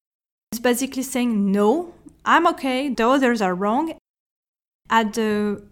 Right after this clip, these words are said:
organizational level, this is where you see an increase of conflict between people staying in their own truth and saying that's the only truth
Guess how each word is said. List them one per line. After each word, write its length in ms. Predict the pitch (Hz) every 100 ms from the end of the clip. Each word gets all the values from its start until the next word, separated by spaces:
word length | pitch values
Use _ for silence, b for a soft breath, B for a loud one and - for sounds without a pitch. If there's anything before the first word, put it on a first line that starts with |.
| 226
organizational 880 | 277 302 285 247 233 233 226 208
level, 680 | 196 220 285 190 175 247 381 - _ _ _ _ _
this 380 | 220 202 247 247
is 400 | 254 247 247 247 - _
where 300 | 220 226 226
you 160 | 233 240
see 300 | - 240 240
an 160 | 220
increase 480 | 220 220 - 233 220
of 180 | 214 -
conflict 480 | 269 269 214 196 196
between 320 | 214 233 214
people 400 | 233 233 233 240
staying 500 | 247 - 233 240 240
in 380 | 233 226 220 190
their 560 | 214 226 294 359 339 - _ _ -
own 380 | 233 240 254 240 -
truth 420 | - 269 330 359
and 180 | - 226
saying 240 | 247 233 233
that's 220 | 220 -
the 100 | 208
only 260 | 233 302
truth 480 | 311 - 320 349 349